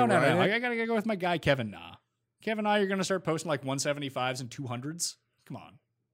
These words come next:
Speaker 1: I'll probably bet him top ten. That's probably the better bet, but get me on bent grass. Give me some guy with a hot iron.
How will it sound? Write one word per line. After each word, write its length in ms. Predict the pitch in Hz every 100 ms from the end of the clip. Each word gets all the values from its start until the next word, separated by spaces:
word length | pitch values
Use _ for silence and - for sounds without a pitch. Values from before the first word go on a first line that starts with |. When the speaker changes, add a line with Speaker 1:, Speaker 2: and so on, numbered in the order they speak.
| -
Speaker 1:
I'll 60 |
probably 200 | 156 185
bet 140 | 147 135
him 100 | 127
top 240 | 131 123
ten. 220 | - 123 127
That's 140 | 110
probably 220 | 123 117
the 80 | 110
better 260 | 107 110 117
bet, 300 | 107 139 -
but 200 | 110 95 _ _ _ _ _ _ _ _ _ _ _ _
get 140 | - 214
me 60 | 202
on 120 | 180
bent 220 | 143 151
grass. 340 | 156 156 151 -
Give 100 | 160
me 60 |
some 140 | 147 151
guy 160 | 135 135
with 100 | 131
a 40 |
hot 220 | 131 131
iron. 380 | 123 123 127